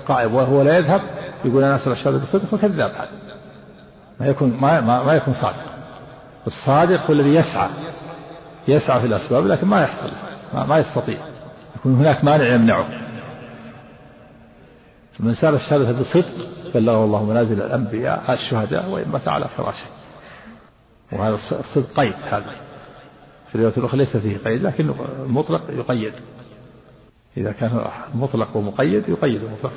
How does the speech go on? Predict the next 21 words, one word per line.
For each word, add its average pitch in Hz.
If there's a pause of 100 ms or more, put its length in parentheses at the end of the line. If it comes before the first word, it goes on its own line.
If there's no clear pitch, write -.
(140)
المقيد. 113 (720)
فإذا 117
سأل 151
الشهادة 120
بالصدق -
وكان 113
صادق 143 (1080)
ولم 127
يتمكن 131 (340)
لوجود 110
العذر 120
أو 110
المانع، 120 (1040)
قد 139
يكون 113
العذر 143 (1040)
المرض، 127 (320)
قد 120
يكون 113
العذر 123
العمى، 123